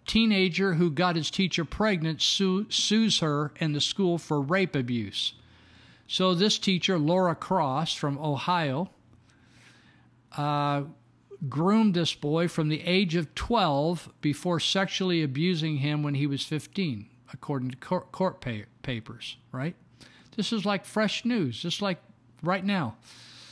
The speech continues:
Says an abused student who fathered his predator teacher's child is suing her and the former school for rape abuse.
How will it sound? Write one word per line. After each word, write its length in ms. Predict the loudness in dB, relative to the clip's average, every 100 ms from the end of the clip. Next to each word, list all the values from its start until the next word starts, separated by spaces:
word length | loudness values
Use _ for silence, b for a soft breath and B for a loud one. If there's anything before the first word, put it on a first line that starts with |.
| B B B B -8
Says 260 | 0 2
an 140 | 4 2
abused 420 | 4 4 6 4
student 400 | 2 4 4 4
who 100 | 2
fathered 600 | 2 2 2 4 2 2
his 200 | 0 -2
predator 640 | -4 0 2 2 2 0
teacher's 560 | 0 2 2 2 0 -2
child 520 | -2 0 2 2 2
is 120 | 0
suing 420 | 0 0 2 0 0
her 280 | 0 0
and 240 | 0 0 -2
the 40 |
former 420 | -4 -2 -2 0
school 460 | -2 -2 0 0 -2
for 200 | -2 -2
rape 320 | 0 -2 -2
abuse. 540 | -4 -4 -6 -8 -12